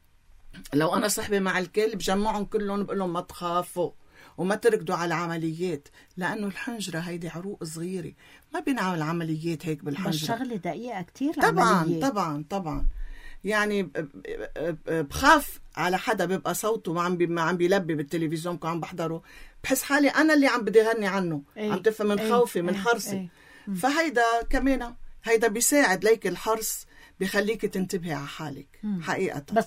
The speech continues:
Speaker 2: بيأثر نفسيًا أوقات عليك.
Speaker 1: أوقات، بس أنا بتغلب بنفسيتي.
Speaker 2: ولا
Speaker 1: عن-،
Speaker 2: أنت
Speaker 1: إيه،
Speaker 2: بتعرفي
Speaker 1: بتغلب.
Speaker 2: بتدور بنفسيتك.
Speaker 1: إيه، إيه.
Speaker 2: آه، يعني الإنسان بس يكون واعي.
Speaker 1: بعرف أضرب فران.
Speaker 2: صحيح.
Speaker 1: على كل شيء.
Speaker 2: مم.
Speaker 1: على كل شيء.
Speaker 2: مم.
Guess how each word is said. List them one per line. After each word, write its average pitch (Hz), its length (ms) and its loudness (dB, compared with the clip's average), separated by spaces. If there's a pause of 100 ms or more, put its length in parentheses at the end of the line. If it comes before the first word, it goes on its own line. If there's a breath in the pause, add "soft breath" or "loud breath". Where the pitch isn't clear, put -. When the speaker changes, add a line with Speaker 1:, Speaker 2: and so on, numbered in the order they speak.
Speaker 2:
بيأثر 254 360 0
نفسيًا 196 500 -4
أوقات 143 300 -8
عليك. - 260 -12 (120)
Speaker 1:
أوقات، 196 360 4
بس 214 240 -2
أنا 254 280 2
بتغلب 214 680 -2
بنفسيتي. 151 720 -2 (260)
Speaker 2:
ولا 240 260 0
Speaker 1:
عن-، - 20 -2
Speaker 2:
أنت 262 200 -2
Speaker 1:
إيه، 240 260 -2
Speaker 2:
بتعرفي 220 300 4
Speaker 1:
بتغلب. 214 300 4
Speaker 2:
بتدور 226 280 10
بنفسيتك. 175 720 -4
Speaker 1:
إيه، 175 520 2
إيه. 156 180 -4
Speaker 2:
آه، 175 320 -8 (240 loud breath)
يعني 233 120 -4
الإنسان 247 320 -4
بس 202 200 -6
يكون 190 260 -4
واعي. 214 220 0
Speaker 1:
بعرف 185 200 0
أضرب 196 280 0
فران. 170 340 -2 (140)
Speaker 2:
صحيح. - 380 -6
Speaker 1:
على 220 100 -2
كل 277 200 2
شيء. - 280 -6 (100)
Speaker 2:
مم. 196 200 0 (500)
Speaker 1:
على 175 100 -6
كل 170 180 -8
شيء. - 220 -14 (140)
Speaker 2:
مم. 196 320 -6